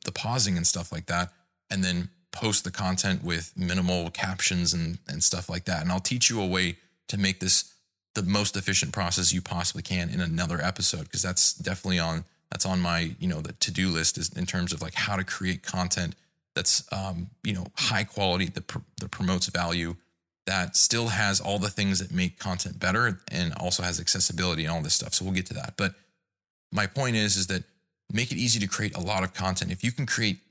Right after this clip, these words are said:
you know, seven videos in a day, that's an efficient system. You can post once a day and you can get your volume, you know, much higher. Uh, pick a system that, that li-,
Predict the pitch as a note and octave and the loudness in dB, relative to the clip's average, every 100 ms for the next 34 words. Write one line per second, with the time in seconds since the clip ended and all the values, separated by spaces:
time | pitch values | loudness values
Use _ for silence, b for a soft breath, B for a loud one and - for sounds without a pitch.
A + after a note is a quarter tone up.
0 | - G2 G2 - G#2 G#2+ F#2+ G#2 G#2+ F#2+ | -10 0 4 4 4 0 2 2 2 2
1 | F#2+ E2+ F2 F#2 B2+ A2+ G2 - F#2+ - | 2 0 -2 0 -2 -2 2 2 2 0
2 | F#2 F#2 - E2+ - D#2+ F2 E2 F2 E2+ | 2 4 2 4 0 -2 -6 -4 0 0
3 | E2 F#2+ G2 F#2+ F2+ F2+ F2 b b - | 0 2 4 2 2 0 -2 b b -8
4 | F#2 F2+ G2 F#2+ - F2+ E2+ F2 F2+ F2 | -4 -2 -2 -2 0 -2 -2 0 0 0
5 | F2+ - - F#2+ F2+ E2 - F#2+ F2 D2 | -2 -6 -4 0 0 0 -2 0 -2 -4
6 | - _ _ - G2 - G#2 B2+ - A2 | -10 _ _ -8 -8 -4 -2 2 4 4
7 | A#2 G#2+ G2 - G2 F#2 E2+ F#2+ | 2 0 -2 -4 -4 -4 -4 -4